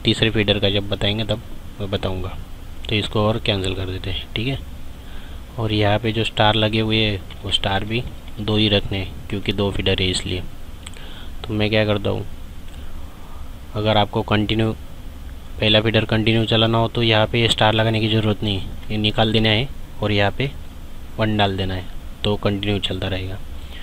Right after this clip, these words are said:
अब मैं क्या करूँगा, दूसरे फीडर में, दूसरे फीडर में मैं, मेरे हिसाब से मैंने सेट करके रखा है दो से लेकर बीस तक,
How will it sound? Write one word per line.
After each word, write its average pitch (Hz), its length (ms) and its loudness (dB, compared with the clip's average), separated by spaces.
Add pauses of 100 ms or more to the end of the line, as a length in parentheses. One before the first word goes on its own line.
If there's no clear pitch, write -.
(320)
अब 107 100 0
मैं 104 260 2
क्या 120 200 4
करूँगा, 107 400 2 (880)
दूसरे 113 320 0
फीडर 110 280 2
में, 98 200 0 (840)
दूसरे 117 260 0
फीडर 113 240 4
में 113 120 2
मैं, 113 480 2 (120)
मेरे 110 200 2
हिसाब 110 300 2
से 127 220 0
मैंने 120 300 2
सेट - 220 2
करके 110 300 2
रखा 104 240 0
है - 840 -8
दो 117 260 2
से 123 160 2
लेकर 113 400 0
बीस 113 420 0
तक, - 260 -6